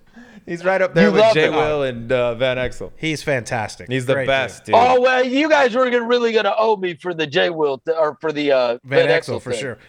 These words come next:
Speaker 3: Well, that's sleaze,
Speaker 2: When you
Speaker 3: but I'm, I'm happy to do it. That'd be great.
Speaker 1: Yeah, just
Speaker 2: When I see a video of you guys playing golf together,
Speaker 1: Oh,
Speaker 2: oh, it's
Speaker 1: you'll,
Speaker 2: gonna be the
Speaker 1: you will
Speaker 2: best.
Speaker 1: get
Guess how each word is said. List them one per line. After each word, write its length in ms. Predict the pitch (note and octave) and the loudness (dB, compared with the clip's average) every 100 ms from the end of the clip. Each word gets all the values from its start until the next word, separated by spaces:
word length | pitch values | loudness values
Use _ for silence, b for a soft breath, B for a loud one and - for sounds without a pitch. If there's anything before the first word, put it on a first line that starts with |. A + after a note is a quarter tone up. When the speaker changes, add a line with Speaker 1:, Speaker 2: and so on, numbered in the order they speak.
| - | 0
Speaker 3:
Well, 200 | G3+ C3+ | 0 2
that's 300 | G#3+ B3 F#3+ | 0 -2 -6
sleaze, 360 | - G3+ G#3+ | -4 0 2
Speaker 2:
When 160 | G3 G3+ | 2 2
you 80 | A3+ | 0
Speaker 3:
but 100 | E3+ | 0
I'm, 280 | E3 F3 E3 | -2 -4 -4
I'm 120 | D#3+ | -2
happy 240 | D#3+ D3+ | -2 -2
to 80 | C3+ | -6
do 220 | A#2+ B2 | -4 -4
it. 200 | A2 - | -4 -10
That'd 200 | - C3 | -8 -8
be 60 | A#2+ | -8
great. 320 | A2 B2 G2+ - _ _ | -8 -8 -8 -16 _ _
Speaker 1:
Yeah, 260 | A#2+ F#2+ - _ | -2 -2 -6 _
just 220 | - D3 D#3 | -8 -8 0
Speaker 2:
When 140 | F#3 | 2
I 120 | G#3 | 2
see 180 | A3+ C4 | 2 -2
a 40 | A#3 | 0
video 340 | F#3 A#3 A#3+ | 0 2 2
of 60 | A#3 | 0
you 160 | A3 | -4
guys 240 | G#3 A3 G#3+ | 0 0 0
playing 320 | - A3 F#3+ | -4 -4 -4
golf 320 | D3 G#3 A3 | 0 0 0
together, 560 | - G3+ A#3 A#3 A3+ G#3 _ _ _ _ _ _ | -6 -2 0 0 -2 -4 _ _ _ _ _ _
Speaker 1:
Oh, 200 | C3+ C3+ | 0 2
Speaker 2:
oh, 40 | D#3 | 2
it's 80 | D3+ | 0
Speaker 1:
you'll, 220 | E3 D#3+ | 0 0
Speaker 2:
gonna 60 | C#3 | -2
be 60 | |
the 40 | C3+ | -4
Speaker 1:
you 60 | D3+ | 0
will 140 | D3 | 0
Speaker 2:
best. 120 | D3 | 0
Speaker 1:
get 360 | C#3+ C#3+ C3+ - | -2 -2 -6 -18